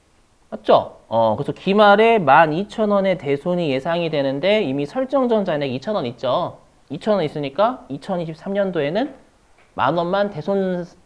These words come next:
충당금을 설정했었을 거예요. 어떻게 돌아가는지 되시겠어요? 어, 그래서 답이 사 번일 거예요, 아마. 이렇게. 좀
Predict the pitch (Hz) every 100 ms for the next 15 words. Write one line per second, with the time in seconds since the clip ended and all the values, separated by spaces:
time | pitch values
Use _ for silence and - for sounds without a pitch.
0 | _ - 196 196 190 170 131 208 196 202
1 | 254 254 226 92 73 107 - _ _ _
2 | _ _ _ _ _ _ _ - - 233
3 | 180 196 202 196 180 135 123 127 151 139
4 | 143 196 190 90 101 92 107 123 127 120
5 | 131 214 247 262 175 - - - - _
6 | - - - 170 277 269 _ _ - _
7 | _ _ _ _ _ _ _ _ _ -
8 | - -